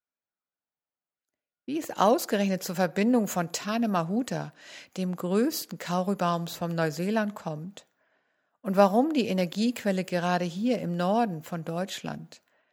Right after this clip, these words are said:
seine Wurzeln verbreitet, erfährst du in einer anderen Folge oder kannst in meinem Blog nachlesen.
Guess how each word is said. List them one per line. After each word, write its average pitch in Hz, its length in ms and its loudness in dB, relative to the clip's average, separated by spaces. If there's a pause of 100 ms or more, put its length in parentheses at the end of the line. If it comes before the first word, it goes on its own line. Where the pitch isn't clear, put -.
(140)
seine 165 460 0
Wurzeln 175 420 -8
verbreitet, 156 920 -12 (1200)
erfährst 180 560 -6
du - 20 -8
in 180 80 -6
einer 190 260 -4
anderen 208 360 -2
Folge 165 600 -6 (720)
oder 233 220 -2
kannst 170 680 -10 (400)
in 202 140 -4
meinem 185 300 -2
Blog 170 260 -8
nachlesen. 151 800 -10